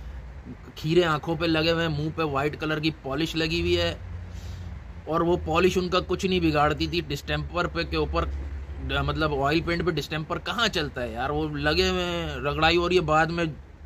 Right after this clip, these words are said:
"यार कितना बिल बना?" "आठ सौ।" "यार छः सौ ले ले यार, है ही नहीं भाई, ये है वो है।" क्या मतलब है यार?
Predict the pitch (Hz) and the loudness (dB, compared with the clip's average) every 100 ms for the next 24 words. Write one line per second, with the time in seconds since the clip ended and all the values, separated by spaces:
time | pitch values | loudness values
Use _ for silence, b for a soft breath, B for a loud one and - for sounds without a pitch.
0 | - - - 147 180 - - - 165 165 | -16 -14 -4 0 0 -2 -14 -8 -4 0
1 | 185 185 185 180 170 165 160 165 147 151 | 4 4 4 4 4 4 0 -2 2 2
2 | 147 143 139 151 151 143 147 143 143 143 | 0 -6 -4 -2 0 -2 0 2 4 4
3 | 127 139 151 151 127 131 139 135 135 139 | 2 0 0 2 2 2 0 -2 0 0
4 | 139 139 139 - - - - - - - | 0 -2 -6 -10 -16 -18 -18 -18 -18 -18
5 | - - - 165 208 226 208 214 233 233 | -18 -16 -8 0 2 4 2 2 0 0
6 | 240 233 240 220 | -2 0 -2 -4